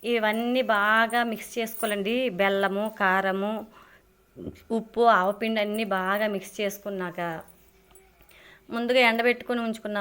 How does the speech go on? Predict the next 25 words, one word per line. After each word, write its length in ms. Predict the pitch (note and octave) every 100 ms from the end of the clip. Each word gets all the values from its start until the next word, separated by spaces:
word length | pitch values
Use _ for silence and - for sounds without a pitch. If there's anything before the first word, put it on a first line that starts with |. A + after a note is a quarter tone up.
| G3+
మాగాయ 260 | G3 G3+ A3+
ముక్కల్లో 340 | A3 A3 G#3+ G3+ F#3+
కలుపుకొని 480 | F#3 - G3+ F#3+ F3+ F3+ - _ - _ _ - - _
కింద 200 | A#3 A#3 A#3 A#3
పైన 160 | A#3 A#3
బాగా 380 | G#3+ G3 G#3 A#3+ B3
కలపాలండి. 580 | G3 F#3+ G3 F#3+ F#3 A3+ D4 - _ - - _ - - - -
కలుపుకున్నాక 580 | G#3+ G#3+ B3 A#3 G3+ G3 G3 F#3+ F#3+
ఒక 80 | G#3+
అర 60 | G#3 A3+
కేజీ 200 | A3+ A3+
నువ్వుల 220 | G#3+ A3+ B3
నూనె 160 | A#3+ A#3
అయితే 140 | A#3 A#3+
వేసానండి. 500 | G#3 G#3+ F#3+ F#3 E3+ A#3+ _ _ _ _ _ -
వేసి 300 | A3 A3 C#4+
పక్కన 220 | A#3 - G#3+
పెట్టుకున్నానండి. 600 | G3+ - G3 F3+ F3 F#3 C#4+ - _ _ _ F#3+
పక్కన 220 | F#3 A#3+ A3
పెట్టుకున్నాక 480 | G#3+ G#3+ G3+ F#3+ F#3 F3+ G3
రెండో 200 | G#3 A#3
రోజు 140 | A#3 A3+
చూస్తే 240 | A3+ - C#4 A#3
ఈ 20 | G#3
విధంగా 280 | G#3 G#3+